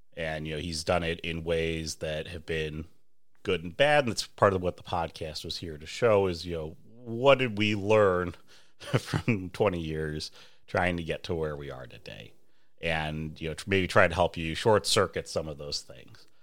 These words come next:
Um, and again, the, the podcast has always been more of a, uh, uh, you know, going Pirates of the Caribbean here, you know, they're, they're guidelines. They're not, you know, hard, fast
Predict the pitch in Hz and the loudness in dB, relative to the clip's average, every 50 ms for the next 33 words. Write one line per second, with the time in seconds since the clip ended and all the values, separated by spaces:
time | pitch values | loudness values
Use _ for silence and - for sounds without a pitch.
0 | - - - - - - - - - 85 85 85 85 85 92 107 - - - 113 | -20 -20 -20 -20 -20 -20 -14 -4 0 2 2 2 2 -2 -6 -8 -12 -8 0 2
1 | 113 117 120 117 123 117 107 107 110 110 113 92 113 - - 123 117 110 - - | 4 4 4 6 6 6 8 10 10 8 10 8 4 4 6 6 6 6 6 6
2 | 110 95 - - 95 98 95 90 87 85 82 76 85 85 82 85 85 80 78 80 | 4 4 4 4 6 8 8 8 8 4 2 0 -2 -2 -2 -2 -2 -2 -2 -2
3 | 78 78 76 71 78 73 73 73 69 69 65 65 65 65 - - - - - - | -2 -2 -4 -4 -8 -8 -8 -8 -8 -10 -12 -12 -14 -16 -18 -18 -20 -20 -20 -20
4 | - - - - - - - - - - - - - - 82 73 71 71 71 67 | -20 -20 -20 -20 -20 -20 -20 -20 -20 -20 -20 -16 -10 -6 -6 -6 -6 -6 -8 -10
5 | 76 85 92 - - 58 62 76 82 80 76 80 - - - - - - 87 78 | -12 -14 -14 -14 -14 -16 -16 -12 -8 -8 -8 -8 -8 -12 -20 -12 -4 -4 -4 -2
6 | 76 73 - - 101 87 80 78 - 95 80 78 - - 95 85 76 73 76 87 | -4 -6 0 2 2 2 2 0 -2 -4 -8 -8 -6 -4 -4 -4 -4 -4 -6 -4
7 | 82 80 78 73 76 82 76 76 73 76 71 78 85 101 131 120 110 104 107 104 | -4 -4 -6 -6 -8 -10 -12 -10 -10 -10 -10 -10 -10 -10 -4 -2 -2 -2 0 0
8 | 117 107 90 120 113 107 95 90 78 82 69 62 58 - - - - - - - | 0 2 6 8 8 8 8 6 4 0 -10 -10 -10 -14 -14 -14 -14 -14 -14 -16
9 | - - - - 101 104 104 104 101 98 98 90 90 80 78 76 78 78 - - | -16 -14 -6 2 2 4 6 6 6 4 4 0 -4 -8 -6 -8 -8 -10 -10 -6
10 | - 90 85 80 - - - 80 76 73 - | -4 -2 -2 -2 -4 -2 -2 -2 -2 -4 -8